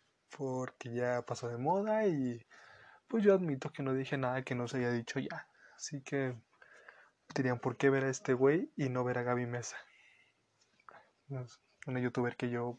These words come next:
veo seguido de cine. Y también a Christoph, y también a Caja de Películas.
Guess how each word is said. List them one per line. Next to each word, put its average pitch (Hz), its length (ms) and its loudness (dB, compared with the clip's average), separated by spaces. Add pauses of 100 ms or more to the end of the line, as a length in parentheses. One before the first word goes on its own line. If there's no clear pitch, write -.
veo 123 380 -2
seguido 117 460 -4
de 117 120 -6
cine. 117 360 -6 (760)
Y 135 100 -4
también 123 200 0
a 117 60 -2
Christoph, - 600 0 (120)
y 139 80 -6
también 135 520 -2
a 196 520 0
Caja - 220 -2
de 123 100 0
Películas. - 640 -8